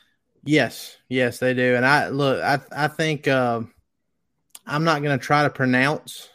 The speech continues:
some of the, <laughs> some of the names on, you know, I, I'm not gonna say I'm a Real Madrid,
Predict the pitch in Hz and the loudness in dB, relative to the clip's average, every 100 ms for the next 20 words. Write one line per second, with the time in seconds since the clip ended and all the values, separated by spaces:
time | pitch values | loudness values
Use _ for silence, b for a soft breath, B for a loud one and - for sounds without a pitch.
0 | _ - 151 147 139 127 - - - - | _ -6 -4 -2 -4 -8 -10 -8 -8 -2
1 | - - - 226 - 214 - 185 - 156 | 0 0 4 4 8 8 8 0 0 -2
2 | 151 170 160 151 160 B B B - 151 | 0 -2 -2 0 -2 B B B -4 0
3 | 147 160 156 156 165 151 156 147 127 127 | 2 2 0 2 0 0 0 0 0 -2
4 | - 156 143 143 139 131 127 147 143 143 | -2 0 2 0 0 0 2 2 2 0
5 | 139 127 139 139 135 127 | -2 -2 0 2 0 -4